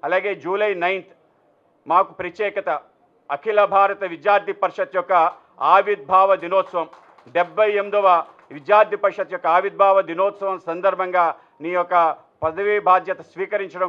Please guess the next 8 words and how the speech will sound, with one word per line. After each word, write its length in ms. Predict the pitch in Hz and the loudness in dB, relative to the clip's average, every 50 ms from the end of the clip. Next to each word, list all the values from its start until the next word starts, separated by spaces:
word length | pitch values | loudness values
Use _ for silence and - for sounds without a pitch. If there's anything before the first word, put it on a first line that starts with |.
| 156 | -2
కూడా 160 | 180 175 175 160 147 - - _ _ - | -2 0 0 0 -2 -4 -8 _ _ -6
నా 80 | 147 156 160 | -4 -2 -2
అదృష్టంగా 460 | 156 160 190 180 - 196 180 180 180 175 - 165 | -4 -6 -12 -8 -6 -6 -2 0 0 0 2 2
భావిస్తున్నాను. 480 | 175 180 180 175 - 175 175 175 202 208 - _ 165 165 | 0 0 0 -4 -6 -6 -6 -6 -6 -10 -14 _ -10 -8
ఏ 40 | 175 185 165 | -8 -8 -8
విద్యార్థి 480 | 165 160 135 156 196 202 208 - 185 196 202 - | -10 -12 -4 0 0 2 2 0 -4 -6 -6 -6
పరిషత్ 340 | 190 - 196 175 - _ 170 | -6 -6 -8 -12 -10 _ -4
కారణంగా 420 | 170 180 185 185 180 180 190 180 | -4 -4 -4 -6 -6 -4 -2 -2